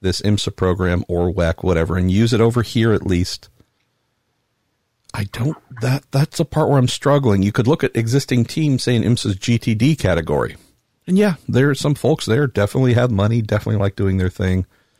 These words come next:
This is a different level of funding, though. <laughs>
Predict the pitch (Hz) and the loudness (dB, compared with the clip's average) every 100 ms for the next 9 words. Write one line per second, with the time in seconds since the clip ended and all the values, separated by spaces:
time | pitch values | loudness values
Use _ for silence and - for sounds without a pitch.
0 | _ - 165 185 165 117 - 135 - 123 | _ -8 -4 0 0 0 0 -2 -2 -4
1 | 110 104 104 101 - - 98 90 82 78 | -2 -2 -2 -4 -4 -2 0 0 0 0
2 | 78 60 - - - - 220 | 0 -2 -8 -20 -14 -4 -4